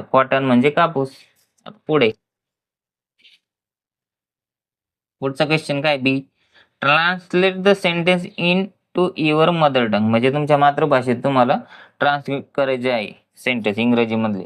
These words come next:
What is this? हे काय आहे? दुसरा काय क्वेश्चन? Look at this picture, या चित्राकडे बघा.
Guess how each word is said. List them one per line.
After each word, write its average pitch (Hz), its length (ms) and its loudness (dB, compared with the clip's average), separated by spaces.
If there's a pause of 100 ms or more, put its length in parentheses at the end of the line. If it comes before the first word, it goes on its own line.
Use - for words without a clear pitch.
(160)
What 135 240 -2
is 156 260 -4
this? 120 180 0 (160)
हे 131 140 -2
काय 135 280 -2
आहे? 117 280 -2 (500)
दुसरा 139 320 -2
काय 143 180 -2
क्वेश्चन? 131 420 -6 (1000)
Look 180 340 -2
at 151 260 0
this 160 260 -2
picture, 123 380 -4 (180)
या 135 200 0
चित्राकडे 139 520 -2
बघा. 120 340 0